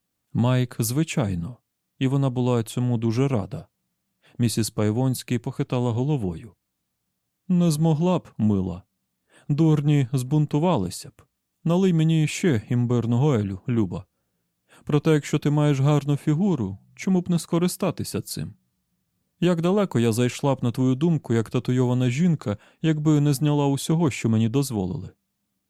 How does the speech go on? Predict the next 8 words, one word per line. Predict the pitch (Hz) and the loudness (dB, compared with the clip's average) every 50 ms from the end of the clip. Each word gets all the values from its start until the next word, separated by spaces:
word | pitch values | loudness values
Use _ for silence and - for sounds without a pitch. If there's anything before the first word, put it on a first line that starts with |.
| _ _ _ _ _ _ _ | _ _ _ _ _ _ _
«Проте | - 113 113 107 - 123 123 | 0 0 0 0 0 -2 0
зараз, | 113 123 147 147 139 135 135 123 - | 0 0 2 2 2 2 0 -2 -2
коли | - - 127 131 131 | -2 -2 0 0 0
ти | - - 127 | 0 -2 -4
це | - - 127 | -2 -4 -4
говориш», | 117 120 131 127 143 175 170 143 - 101 101 - - - - - _ _ _ _ _ _ _ _ _ | -2 -2 -2 0 0 0 -2 -2 -2 -6 -8 -8 -10 -12 -14 -16 _ _ _ _ _ _ _ _ _
сказав | - - - - 139 131 123 113 107 104 | -18 -16 -8 -6 -4 -2 0 0 0 0
Майк, | 113 113 87 78 85 - - - _ | -2 -2 -4 -6 -10 -14 -20 -20 _